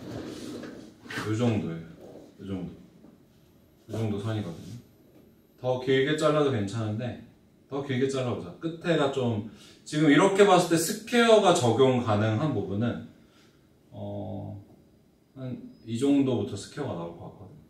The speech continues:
그럼 이, 이 느낌을 살려서 해볼게. 그러면 스퀘어를 자를 때 어떻게 잘라야 된다 그랬어? 중요한 게. 다 하나씩 생각해보자. 첫 번째, 가장 기-, 기본적인 커트 테크닉으로는 내 눈과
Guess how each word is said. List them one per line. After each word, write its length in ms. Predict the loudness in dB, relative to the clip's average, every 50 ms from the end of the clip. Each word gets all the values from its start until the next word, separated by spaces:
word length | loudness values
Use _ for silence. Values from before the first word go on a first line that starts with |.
| _ _ _ _ _ _ _ _ -10
그럼 140 | -8 -4 -4
이, 40 | -2
이 760 | -2 -2 -2 -4 -4 -4 -2 0 0 2 2 2 0 0 -6
느낌을 420 | -8 -8 -6 -4 -2 -2 -2 -2
살려서 360 | -2 -4 -4 -4 -4 -4 -6
해볼게. 380 | -6 -8 -8 -12 -14 -14 -14 -16 -20 -20 _ _ _ _ _ _ _ _
그러면 260 | 2 4 6 6 6 4
스퀘어를 500 | 0 -2 2 6 8 8 8 8 8 8
자를 240 | 6 6 6 6 2
때 60 | 0
어떻게 240 | -2 -2 -4 -6 -6
잘라야 300 | -4 -4 -2 -2 -4 -6
된다 220 | -8 -10 -10 -12 -12
그랬어? 260 | -14 -14 -16 -18 -20 -20 -20 _ _ _ _ _ _ _ _ _ _ _ _ _ _ _ _ _ _ _ _ _
중요한 440 | -10 -6 -2 -2 0 0 -2 -6 -8
게. 120 | -10 -10
다 220 | -6 -4 -2 -2 0
하나씩 300 | 0 -2 -2 -2 -4 -6
생각해보자. 640 | -4 -4 -4 -4 -6 -6 -8 -10 -10 -10 -14 -14 -18 -20 -20 -20 _ _ _ _ _ _
첫 180 | -10 -10 -6 -2
번째, 480 | 0 0 0 0 -2 -6 -10 -10 -12 -16 -20 _ _ _ _
가장 280 | -6 -2 0 0 0 0
기-, 260 | 0 -2 -4 -4 -8
기본적인 760 | -4 0 0 2 2 2 2 2 4 4 4 4 4 2 2
커트 240 | 0 -2 -4 -4 -6
테크닉으로는 920 | -4 -4 -4 -2 -2 -2 0 0 0 0 0 0 -2 -2 -2 -4 -6 -8 -14 -20 -20 _ _ _ _ _ _ _ _ _ -4
내 400 | 0 2 2 2 2 0 -4 -6
눈과 680 | -2 0 0 2 2 2 2 2 2 2 0 -2 -6 -12